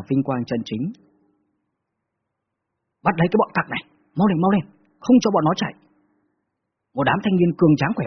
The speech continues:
mạnh, không lo làm ăn, mà đi làm, làm tặc ư?" Tại một thân trấn nào đó ở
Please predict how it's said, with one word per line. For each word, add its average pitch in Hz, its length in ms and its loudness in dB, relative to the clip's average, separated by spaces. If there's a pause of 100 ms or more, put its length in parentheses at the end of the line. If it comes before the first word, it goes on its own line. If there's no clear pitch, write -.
mạnh, 110 140 -10 (200)
không 185 160 -2
lo 170 60 0
làm 135 160 0
ăn, 147 140 0 (480)
mà 135 140 0
đi 175 140 2
làm, 127 100 -2 (500)
làm 127 160 -2
tặc 180 180 0
ư?" 185 140 2 (1800)
Tại 143 100 0
một 139 160 0
thân 175 180 0
trấn 147 140 -4 (100)
nào 135 180 -2
đó 117 80 0 (140)
ở - 20 -6